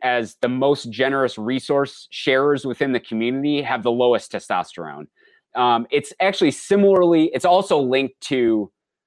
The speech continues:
um, dads providing. So if they're a better provider, they have lower testosterone. And if they're a better teacher, they have lower testosterone.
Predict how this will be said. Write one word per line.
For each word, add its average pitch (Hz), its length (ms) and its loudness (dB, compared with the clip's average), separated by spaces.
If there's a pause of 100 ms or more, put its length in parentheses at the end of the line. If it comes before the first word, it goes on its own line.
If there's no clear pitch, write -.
(140)
um, 104 460 -2 (460)
dads 127 300 0
providing. 127 720 0
So 139 220 2
if 120 80 -2
they're 143 120 2
a 127 60 0
better 139 260 2
provider, 135 480 2
they 143 120 4
have 143 120 2
lower 147 220 4
testosterone. 147 640 -2
And 127 100 0
if 120 80 -2
they're 131 140 2
a 117 40 2
better 120 260 0
teacher, 156 380 -2
they 156 140 2
have 156 140 0
lower 160 240 4
testosterone. 185 720 -4